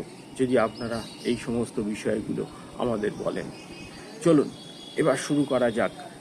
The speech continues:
সেই গাছগুলির সঙ্গে। কেন নাগলিঙ্গম, কোন গাছটি এবং কোনটি নাগচম্পা সেটি আপনাদের জানাই, এবং এই গাছগুলোর আদি নিবাস কোথায়, অনেক কিছু বিষয় জানতে পারবেন সেই গাছগুলি থেকে।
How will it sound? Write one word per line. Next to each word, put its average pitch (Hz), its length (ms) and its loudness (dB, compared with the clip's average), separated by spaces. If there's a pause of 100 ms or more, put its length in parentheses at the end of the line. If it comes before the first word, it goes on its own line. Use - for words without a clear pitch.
(160)
সেই 143 160 4
গাছগুলির 123 640 2
সঙ্গে। 104 240 -2 (140)
কেন 123 160 4 (180)
নাগলিঙ্গম, 127 600 2 (420)
কোন 143 220 8
গাছটি 123 400 0 (220)
এবং 123 160 0 (120)
কোনটি 120 320 2 (140)
নাগচম্পা 107 680 -4 (480)
সেটি 135 280 2
আপনাদের 104 400 2 (120)
জানাই, 98 300 -2 (420)
এবং 143 140 4 (280)
এই 131 120 4
গাছগুলোর 127 520 4 (180)
আদি 131 200 2
নিবাস 123 400 4 (560)
কোথায়, 98 320 0 (380)
অনেক 165 260 4
কিছু - 180 0
বিষয় 135 360 -2 (280)
জানতে 120 300 0
পারবেন 101 360 0 (340)
সেই 101 160 0
গাছগুলি 104 500 -4
থেকে। - 280 -10